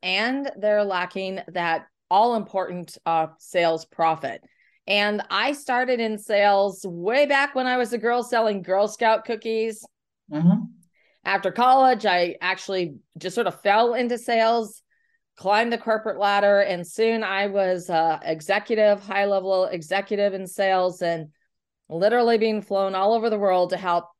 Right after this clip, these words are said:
Speaker 1: other sales and sales teams close multi-million dollar deals.
Speaker 2: Got it.
Speaker 1: And then that in turn led to my starting my own business, uh, in sales consulting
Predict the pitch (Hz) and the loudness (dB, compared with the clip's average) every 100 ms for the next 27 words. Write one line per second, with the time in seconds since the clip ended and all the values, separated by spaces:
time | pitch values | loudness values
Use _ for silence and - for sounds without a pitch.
0 | - 196 240 240 220 202 185 185 180 160 | -4 0 0 0 0 0 2 0 -4 -10
1 | 180 170 170 - 269 220 180 175 - _ | -2 -2 -2 -6 -6 -4 -6 -10 -16 _
2 | _ _ - 190 180 180 170 175 180 165 | _ _ -4 0 0 -2 -4 -4 -4 -4
3 | 160 165 160 151 156 156 160 208 165 113 | -2 -4 -4 -2 -2 -4 -2 0 0 -2
4 | - - _ _ _ - 175 143 185 180 | -12 -20 _ _ _ -20 -14 -4 -4 -4
5 | 170 180 175 180 180 - 160 180 190 190 | -2 0 2 2 -2 -6 -2 -2 -2 -6
6 | - 202 190 180 180 180 175 196 180 165 | -8 -6 -4 0 2 2 -2 -10 -6 -6
7 | 170 170 170 165 151 151 156 143 220 254 | -4 -4 -2 -4 -4 -4 -8 -8 -4 -4
8 | 247 240 240 233 - _ _ _ _ 185 | -4 -4 -4 -6 -18 _ _ _ _ -4
9 | 175 165 170 151 143 175 170 160 - 147 | -2 -2 -4 -6 -4 2 2 0 -8 -8
10 | - 214 208 214 196 196 | 0 0 0 -4 -4 -8